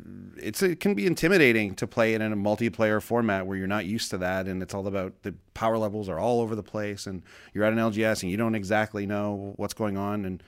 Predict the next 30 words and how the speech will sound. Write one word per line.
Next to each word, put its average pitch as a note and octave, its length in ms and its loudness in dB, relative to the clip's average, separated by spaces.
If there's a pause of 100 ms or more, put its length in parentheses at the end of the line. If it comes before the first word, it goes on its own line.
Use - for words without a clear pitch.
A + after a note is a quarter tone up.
especially, C3 520 2
and A#2 180 2
you B2+ 160 2
don't F3+ 120 6
even D#3+ 120 4
have C#3+ 120 -2
to C3 40 -2
be A#2+ 100 2
new B2 440 2
player B2+ 260 0
to A2+ 60 0
<laughs> G2+ 180 -4
Magic B2+ 280 -2
to F#2+ 100 -6
feel F2 220 -4
that D2+ 180 -6
way, C#2+ 160 -10
right? F#2 280 -8
Like, F#2 180 -8 (280)
you B2 140 2
can B2+ 160 2
be A2 180 2
new A2+ 200 4
just G#2 240 -2
to - 60 -8
the F#2 100 -6
format A2 440 -2
or G2+ 60 -2
whatever. F#2+ 360 -2
So, F#2 360 -4